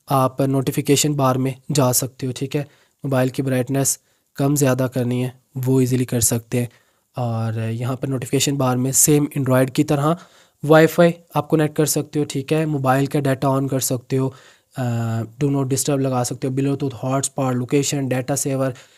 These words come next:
कास्ट, अपना मोबाइल मिरर कास्ट के ज़रिए कनेक्ट कर सकते हो अपनी एलईडी के साथ। और कलर्स चेंज करना चाहो, एरोप्लेन मोड लगाना चाहो, तो सेम मैं यहाँ पर अपना वाईफाई एक दफ़ा कनेक्ट करके आप लोगों को वर्किंग भी दिखा देता हूँ,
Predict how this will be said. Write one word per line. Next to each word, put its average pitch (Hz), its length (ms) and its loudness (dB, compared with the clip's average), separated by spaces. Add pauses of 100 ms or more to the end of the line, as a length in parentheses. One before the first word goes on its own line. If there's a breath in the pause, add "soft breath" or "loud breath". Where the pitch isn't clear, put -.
(160 soft breath)
कास्ट, 160 420 6
अपना 147 480 0 (300 soft breath)
मोबाइल 139 720 2
मिरर 139 280 0
कास्ट 139 340 2
के 151 100 0
ज़रिए 135 220 4
कनेक्ट 143 320 -2
कर 147 100 2
सकते 139 300 -2
हो 131 60 0
अपनी 143 240 -4
एलईडी 139 340 0
के 147 120 -2
साथ। 139 260 0 (520 soft breath)
और 135 100 -4
कलर्स 143 360 -2
चेंज 143 220 -4
करना 139 200 -4
चाहो, 139 180 -2
एरोप्लेन 139 320 -4
मोड 131 200 -2
लगाना 123 320 -2
चाहो, 131 300 -4 (340 soft breath)
तो 151 80 -2
सेम 135 380 -4 (220)
मैं 139 100 -6
यहाँ 131 200 -6
पर 127 160 -10
अपना 131 480 -8 (360)
वाईफाई 127 380 -4
एक 127 100 -10
दफ़ा 127 200 -10
कनेक्ट 127 380 -10
करके 120 260 -6
आप 120 160 -6
लोगों 120 200 -6
को 127 140 -8
वर्किंग 120 420 -6
भी 135 60 -2
दिखा 135 280 -2
देता 127 220 -2
हूँ, 175 140 -2